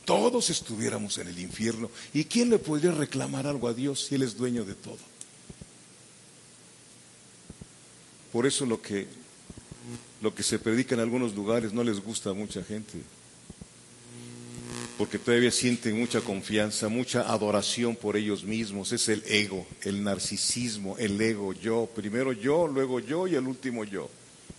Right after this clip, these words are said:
¿Sí los conoce o no se ha visto usted siempre así a sí mismo? ¿Y por qué yo?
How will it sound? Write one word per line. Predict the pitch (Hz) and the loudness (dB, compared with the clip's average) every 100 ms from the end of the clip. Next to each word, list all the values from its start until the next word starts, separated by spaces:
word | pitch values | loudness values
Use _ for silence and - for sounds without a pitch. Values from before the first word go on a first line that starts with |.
| - - | -16 -6
¿Sí | 151 | -2
los | 151 - | -2 -2
conoce | 135 165 165 165 | -2 -2 -2 -2
o | 135 | -2
no | 139 | 2
se | 135 | 2
ha | |
visto | 131 120 113 | 2 0 -2
usted | - 131 | 0 0
siempre | 127 120 117 | -2 -2 -2
así | - | 0
a | 117 | -2
sí | - | -2
mismo? | 117 120 107 90 - - - - - - - - - - - | -2 -2 -6 -12 -14 -20 -18 -16 -16 -16 -16 -18 -20 -10 -4
¿Y | 120 | 0
por | 139 | 0
qué | - 214 | 0 2
yo? | 175 190 | 2 2